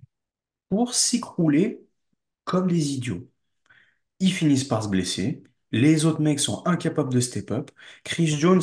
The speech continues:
est un peu monté en régime, mais comme un diesel, sans pour autant péter des gros standards. Semi Ojeleye a tellement à faire des deux côtés qu'il est incapable de tenir des matchs à, bah, ne serait-ce que vingt points, vingt-cinq points. Brandon Davis s'est blessé.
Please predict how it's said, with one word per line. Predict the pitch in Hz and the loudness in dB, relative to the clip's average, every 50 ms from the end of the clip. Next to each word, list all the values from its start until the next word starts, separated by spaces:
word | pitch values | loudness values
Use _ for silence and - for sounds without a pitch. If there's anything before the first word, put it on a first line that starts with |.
| - - | 2 2
est | 127 | 2
un | 131 131 | 2 2
peu | 131 175 185 | 2 0 -2
monté | 175 170 165 160 - 165 | 0 0 -2 -2 -2 -4
en | 156 151 | -2 -2
régime, | 143 143 143 131 135 151 156 139 117 | -2 -4 -4 -6 -6 -6 -4 -2 -2
mais | 107 104 | -2 -4
comme | - - 123 123 | -6 -4 -2 -2
un | 127 127 | 0 0
diesel, | 123 120 123 131 127 123 127 143 139 127 123 | -2 -2 0 0 0 0 -2 -2 -2 -2 -4
sans | 123 - - - 160 156 | -4 -6 -6 -6 -6 -6
pour | 151 - 143 131 135 | -6 -8 -8 -2 -2
autant | 143 135 135 147 143 143 131 127 | -2 -2 0 -2 -2 0 -2 -2
péter | 131 - 143 131 127 147 139 | -2 -2 -4 -2 -2 -2 -2
des | 123 117 110 | 0 0 -2
gros | 104 107 104 110 107 | -2 -2 -4 -4 -4
standards. | - - - 98 98 95 98 147 202 - - _ _ _ - - - - - - _ _ - | -6 -8 -6 -6 -4 -4 -2 -4 -4 -6 -10 _ _ _ -20 -20 -20 -20 -20 -20 _ _ -6
Semi | - - 147 156 170 170 | 0 2 2 4 4 4
Ojeleye | 170 147 151 156 151 147 147 147 147 147 147 147 135 127 - - - | 4 4 4 4 4 4 4 2 2 2 2 0 -2 -4 -10 -6 -4
a | 123 117 | -4 -4
tellement | - - 139 131 139 143 143 139 | 0 2 2 2 4 2 2 2
à | 131 | 0
faire | 127 - 139 139 131 | 0 -2 -2 -2 0
des | 120 120 113 | 0 0 0
deux | 117 113 | -2 -4
côtés | 113 - 117 110 - 123 123 120 120 - | -4 -4 -6 -4 -2 0 0 0 -2 -6
qu'il | - - 104 95 | -12 -10 -4 -2
est | 95 98 - - | -2 -2 -2 -2
incapable | 143 131 127 - 131 131 135 135 127 117 107 | -4 -4 0 -2 -2 0 0 -2 -2 -2 -2
de | 101 101 101 98 98 98 | -2 -2 0 -2 -2 -2
tenir | 95 - 113 113 117 117 123 117 101 | 0 0 0 0 2 2 0 0 0
des | 101 104 | -2 -2
matchs | 104 110 117 117 - - | 0 0 -2 -4 -4 -4
à, | 104 92 90 90 90 90 | -4 -4 -2 -2 -4 -4
bah, | 87 95 87 - - - 98 | -6 -8 -10 -10 -10 -8 -6
ne | 98 95 95 | -4 -4 -4
serait-ce | 95 - 120 113 107 104 - | -6 -6 -6 -6 -6 -8 -8
que | - 107 92 | -6 -6 -6
vingt | 87 92 92 87 | -4 -4 -6 -6
points, | 87 - 107 104 104 101 | -6 -6 -4 -4 -4 -4
vingt-cinq | 90 95 90 87 - 98 90 90 | -4 -4 -6 -6 -8 -8 -8 -8
points. | - - 202 269 262 - - - - - - - | -6 -4 -4 -4 -6 -10 -18 -20 -20 -20 -16 -8
Brandon | 131 110 147 175 180 175 175 | -4 0 2 4 4 4 4
Davis | 170 156 160 151 143 135 - - | 4 4 4 4 2 0 -2 -4
s'est | 104 95 | -4 -2
blessé. | 92 92 90 - - 156 233 - | -2 -2 -4 -2 -2 -2 -2 -2